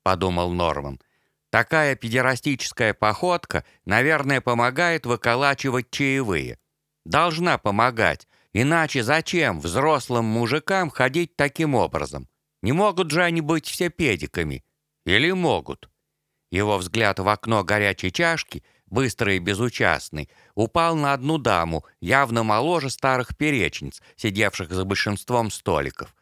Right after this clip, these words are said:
Она шла от окна к стойке, в дальнем конце чайного зала, где, по-видимому, располагался кафетерий.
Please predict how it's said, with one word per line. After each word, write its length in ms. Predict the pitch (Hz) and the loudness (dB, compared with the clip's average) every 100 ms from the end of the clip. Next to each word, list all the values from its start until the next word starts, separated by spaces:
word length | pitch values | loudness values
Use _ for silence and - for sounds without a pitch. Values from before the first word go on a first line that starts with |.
| _ _ - | _ _ -2
Она 320 | 98 123 131 | 0 2 0
шла 320 | - 170 160 | 0 0 0
от 100 | 143 | 0
окна 340 | 135 - 151 151 | -2 0 0 0
к 100 | - | -4
стойке, 520 | - 110 78 - 67 _ - | 0 2 0 -4 -12 _ -8
в 60 | |
дальнем 380 | 90 123 117 104 | 0 2 2 -2
конце 400 | - 117 104 107 | 0 -2 0 -2
чайного 480 | 101 123 101 92 92 | 0 2 2 0 0
зала, 360 | 98 101 85 80 | 2 2 2 0
где, 240 | 87 107 | -2 -2
по-видимому, 800 | 110 110 160 147 147 135 131 123 - - | 2 2 0 -2 -2 0 -2 -4 -10 -6
располагался 840 | 98 - 117 101 95 139 135 - | -4 -2 0 2 4 2 2 -2
кафетерий. 760 | - 117 135 127 90 76 64 | -4 -4 -4 -2 0 0 -2